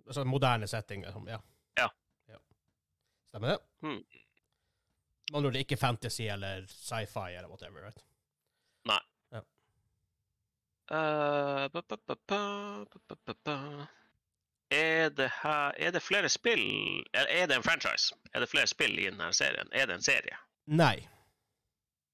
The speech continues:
Speaker 2: OK.
Speaker 1: Eh, forresten, det, nei, det er ikke nåtida. Det er ikke nåtida.
Speaker 2: OK.
Speaker 1: Altså, det er, ja, det er ikke, det, det, vi er ikke i tjue tjuetre, liksom.
Speaker 2: Nei,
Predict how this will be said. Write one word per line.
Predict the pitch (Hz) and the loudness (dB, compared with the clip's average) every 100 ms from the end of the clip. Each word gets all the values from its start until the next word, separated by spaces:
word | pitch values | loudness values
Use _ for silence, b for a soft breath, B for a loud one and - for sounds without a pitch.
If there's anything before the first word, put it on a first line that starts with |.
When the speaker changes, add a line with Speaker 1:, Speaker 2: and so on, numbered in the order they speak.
| _ - | _ -20
Speaker 2:
OK. | - - | -18 -4
Speaker 1:
Eh, | 202 226 247 233 202 180 160 151 139 131 131 127 127 127 127 127 123 123 117 _ _ _ _ | 2 8 12 12 12 10 8 8 6 6 4 4 4 4 2 2 0 -2 -4 _ _ _ _
forresten, | 180 180 | -4 4
det, | 214 202 | 6 8
nei, | 170 208 | 8 6
det | 202 | 6
er | |
ikke | 185 | 4
nåtida. | 165 139 110 101 | 4 4 2 -4
Det | - - - - | -8 -18 -14 -6
er | 147 | -2
ikke | |
nåtida. | 123 110 107 - - - _ _ _ _ _ _ _ _ _ _ | -2 -2 -8 -10 -18 -20 _ _ _ _ _ _ _ _ _ _
Speaker 2:
OK. | - - 110 - _ _ _ _ _ _ _ _ _ _ _ _ - | -10 -6 -6 -6 _ _ _ _ _ _ _ _ _ _ _ _ -6
Speaker 1:
Altså, | 165 180 | -2 0
det | 143 | 2
er, | 165 165 - - _ _ _ _ _ _ _ _ _ _ _ _ _ _ - | 2 0 -4 -18 _ _ _ _ _ _ _ _ _ _ _ _ _ _ -4
ja, | 156 120 - | -2 -2 0
det | 165 | 2
er | |
ikke, | 156 139 127 | 2 -2 4
det, | 160 143 131 | 4 4 2
det, | 165 156 | 2 4
vi | 170 | 4
er | 165 | 4
ikke | - 160 | 2 2
i | 143 123 117 113 | 4 2 -2 0
tjue | 139 117 | 2 2
tjuetre, | 107 113 131 104 | 0 0 0 0
liksom. | - - - _ _ _ _ _ _ _ _ _ - | -4 -14 -20 _ _ _ _ _ _ _ _ _ 0
Speaker 2:
Nei, | 120 | 2